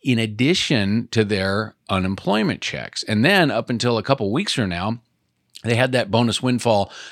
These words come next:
drop to still significant three hundred dollar a week level, which still left them with a nice fat pay raise.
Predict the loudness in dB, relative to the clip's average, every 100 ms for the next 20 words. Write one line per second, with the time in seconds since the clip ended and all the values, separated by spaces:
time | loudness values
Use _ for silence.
0 | -4 2 2 0 -2 -2 -2 -4 0 2
1 | 2 0 -2 -4 -2 -2 -2 -4 -4 -6
2 | _ 0 2 4 2 2 2 0 0 -2
3 | -2 -2 -4 -6 -6 -8 -14 -20 -20 -8
4 | -2 0 -2 -6 _ -6 -4 2 4 6
5 | 2 0 -6 -6 -4 -4 -8 -14 -10 -6
6 | -2 0 0 0 -2 -4 -8 -4 -4 -2
7 | -6 _ -10 -2 0 2 0 -4 -8 -10